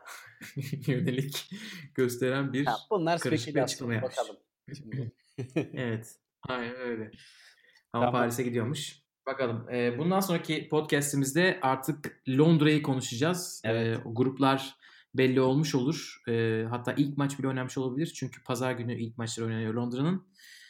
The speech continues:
Speaker 1: O zamana kadar bizden şimdilik bu kadar, değil mi? Başka bir şey var mı eklemek istediğin?
Speaker 2: Belki Milano'da görüşürüz mü diyelim.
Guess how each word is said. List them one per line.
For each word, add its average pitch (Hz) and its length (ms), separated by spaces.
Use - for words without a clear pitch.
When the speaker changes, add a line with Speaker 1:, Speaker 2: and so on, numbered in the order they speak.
Speaker 1:
O 123 100
zamana 117 320
kadar 117 560
bizden 104 260
şimdilik 110 380
bu - 60
kadar, 104 260
değil 131 120
mi? 117 100
Başka 117 200
bir 113 60
şey 143 100
var 185 60
mı 165 120
eklemek 113 220
istediğin? 104 260
Speaker 2:
Belki 139 320
Milano'da 135 440
görüşürüz 135 480
mü 123 140
diyelim. 104 280